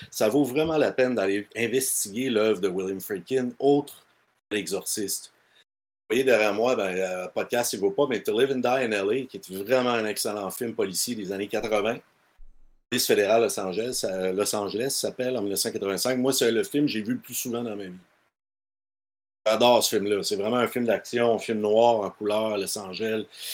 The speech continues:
euh, un Miami Vice dark. Euh, French Connection, vous devez le voir, c'est sûr.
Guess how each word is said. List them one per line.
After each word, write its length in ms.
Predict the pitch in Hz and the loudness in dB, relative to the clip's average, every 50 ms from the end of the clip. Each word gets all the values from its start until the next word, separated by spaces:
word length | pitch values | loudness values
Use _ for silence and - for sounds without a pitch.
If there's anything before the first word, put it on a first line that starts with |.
| - - - - | -12 -12 -12 -10
euh, 420 | - 90 90 90 90 180 - 180 - - _ _ _ _ - - - 113 107 101 | -6 -6 -4 -4 -4 -4 -6 -8 -10 -12 _ _ _ _ -16 -12 -12 -10 -8 -6
un 140 | 107 104 107 | -4 -2 0
Miami 440 | 107 113 117 117 120 113 110 110 95 | 2 2 4 4 4 2 2 0 2
Vice 360 | 110 110 113 113 101 - - - | 2 4 4 2 2 -2 -2 -2
dark. 500 | 101 104 98 92 - - - - - - - - - - - _ _ - | -2 -2 -2 -4 -6 -10 -14 -16 -16 -18 -20 -20 -20 -20 -20 _ _ -8
Euh, 300 | 92 95 95 95 92 92 - _ - - | -4 -4 -2 -2 -2 -4 -6 _ -12 -6
French 320 | - - 139 131 127 127 | 2 6 6 6 6 6
Connection, 460 | - 131 113 107 98 - - 139 135 127 | 4 4 4 4 2 0 0 -2 -2 -2
vous 100 | 107 101 | 0 4
devez 240 | 101 98 98 98 95 | 6 6 8 6 6
le 60 | 90 | 4
voir, 280 | 85 95 101 117 127 - | 2 -2 -2 -2 -4 -6
c'est 200 | - - 104 87 | -8 -8 -8 -6
sûr. 280 | - - - - 131 | -6 -6 -6 -6 -6